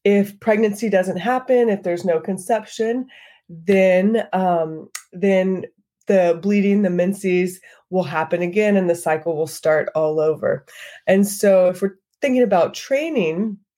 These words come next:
and specifically looking at, um,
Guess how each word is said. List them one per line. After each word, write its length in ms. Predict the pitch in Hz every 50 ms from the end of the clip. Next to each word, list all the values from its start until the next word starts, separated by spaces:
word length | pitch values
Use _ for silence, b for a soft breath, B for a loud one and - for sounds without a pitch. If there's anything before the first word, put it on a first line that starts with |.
| _ _ - - - _ -
and 180 | 220 208 208 202
specifically 800 | - - 208 202 202 - 254 254 - 277 285 - 208 190 180 180
looking 480 | 180 185 196 196 196 - 208 196 190 - -
at, 440 | 170 175 170 170 165 - - - - - -
um, 720 | 180 180 180 175 170 160 151 151 143 143 143 180 180 180